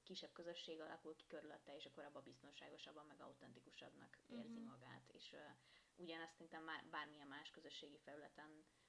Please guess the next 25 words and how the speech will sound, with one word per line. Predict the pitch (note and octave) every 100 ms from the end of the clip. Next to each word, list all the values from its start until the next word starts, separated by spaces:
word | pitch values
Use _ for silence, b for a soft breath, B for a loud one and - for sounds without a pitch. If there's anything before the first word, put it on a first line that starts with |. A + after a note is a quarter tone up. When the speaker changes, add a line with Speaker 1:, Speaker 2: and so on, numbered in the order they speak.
| B -
Speaker 1:
ö, | D#3 D#3 D3+
meg | D3
lehet | C#3+ C#3+
figyelni, | - D3+ D3+ D3+
tehát | D3+
például | - D3+ D3+
én | D3 C#3+
is, | D3+ - - -
ha | D#3+
bár | D#3 D3+
az | D#3
én | D#3
profilom | D#3 - - D3
az | D3 D3
ilyen | D3 D3 -
nano | E3 E3+ D#3+
influencernek | D3+ D3+ - D#3 D#3+ - A#3 - C#4
számít, | G#3+ D4+ G#3 C4 C#4+
<laughs> | D#4 - - - - - - -
de | -
hogy | F3+ F#3
nekem | G3 G3 F3+
már | F#3+
az | F3+
a | F#3